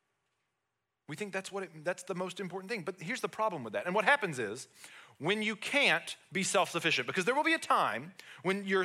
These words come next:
independence, when your self-reliance fails, and you have to have somebody else.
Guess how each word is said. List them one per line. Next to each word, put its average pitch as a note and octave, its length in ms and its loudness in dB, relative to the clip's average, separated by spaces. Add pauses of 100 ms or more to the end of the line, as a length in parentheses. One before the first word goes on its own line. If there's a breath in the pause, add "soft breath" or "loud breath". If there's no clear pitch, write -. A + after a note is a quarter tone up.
(100)
independence, G#3+ 640 0 (140 loud breath)
when F#3+ 140 -2
your F#3 80 2
self-reliance G#3+ 720 4 (160 loud breath)
fails, D#3+ 520 4
and F3 160 0
you F3+ 60 4
have A3 180 8
to A#3+ 80 4
have G#3 280 6
somebody G3 240 2
else. C3+ 160 0